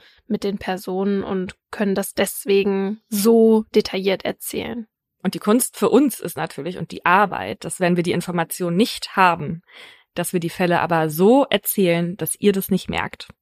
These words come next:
Speaker 2: dass da eigentlich ein paar Informationen fehlen und dass wir das so erzählen, dass ihr die Personen trotzdem greifen könnt.
Speaker 1: Ja.
Speaker 2: Also ich hatte das einmal bei diesem Fall, wo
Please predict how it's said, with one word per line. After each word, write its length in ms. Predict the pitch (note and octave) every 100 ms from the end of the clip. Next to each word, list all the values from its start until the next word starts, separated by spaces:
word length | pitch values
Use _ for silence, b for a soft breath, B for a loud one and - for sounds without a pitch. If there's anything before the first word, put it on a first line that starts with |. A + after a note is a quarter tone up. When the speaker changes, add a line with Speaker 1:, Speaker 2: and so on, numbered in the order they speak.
| _ _
Speaker 2:
dass 180 | - -
da 140 | D#3+
eigentlich 460 | D3+ D#3+ D#3+ - D#3+
ein 80 | E3
paar 160 | -
Informationen 600 | C#3+ D#3+ D#3 D3 - D3+
fehlen 520 | D3+ - F#3+ E3 E3 F#3
und 200 | G3+ G#3
dass 200 | G#3 A3+
wir 80 |
das 180 | G3+ G3
so 160 | - A3
erzählen, 460 | G3+ - - G#3
dass 160 | F#3+ F#3
ihr 100 | G3+
die 100 | G3
Personen 600 | - F#3 F3 G3 F#3+ F3+
trotzdem 640 | - A3 - - - F3+ F3
greifen 480 | - E3+ F3+ -
könnt. 460 | D#3+ - - - -
Speaker 1:
Ja. 180 | B3 G#3+
Speaker 2:
Also 160 | - G3+
ich 100 | G3
hatte 140 | A#3+
das 160 | A3+ A3
einmal 320 | G3 G#3 G#3+
bei 120 | G3+
diesem 280 | F#3+ F#3+ G3
Fall, 420 | F#3+ - G3 F#3+ F#3+
wo 220 | F#3+ F#3